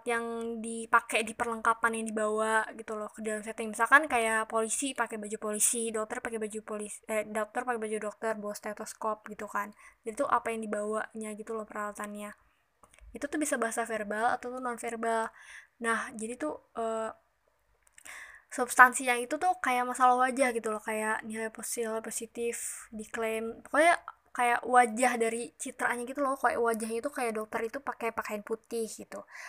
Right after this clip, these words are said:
Nah, kalau setting itu situasi fisik atau lingkungan spesial kayak, eh, peran personalnya gitu loh. Kayak misalnya gini, eh, setting itu tuh kan, eh, merupakan situasi fisik yang harus ada kan, kayak ke-, pas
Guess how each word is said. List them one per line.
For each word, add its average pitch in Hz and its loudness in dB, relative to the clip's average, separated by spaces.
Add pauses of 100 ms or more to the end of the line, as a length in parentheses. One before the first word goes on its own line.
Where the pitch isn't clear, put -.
(140)
Nah, 220 -4
kalau 240 6
setting 311 0
itu - -10
situasi 247 -4
fisik 302 -4
atau - -8
lingkungan 233 -8
spesial 233 -2
kayak, 214 -2 (720)
eh, 220 -2
peran 233 2
personalnya 226 -2
gitu 233 -4
loh. 220 -4
Kayak 220 -4
misalnya 247 -4
gini, 220 -4 (640)
eh, 220 -4 (800)
setting 247 -2
itu 247 -12
tuh 370 4 (120)
kan, 349 2 (400)
eh, 220 -2 (120)
merupakan 226 2
situasi 247 -2
fisik 226 -2
yang 233 6
harus - -2
ada 220 2
kan, 214 -2
kayak 208 -2
ke-, 233 -4
pas 262 10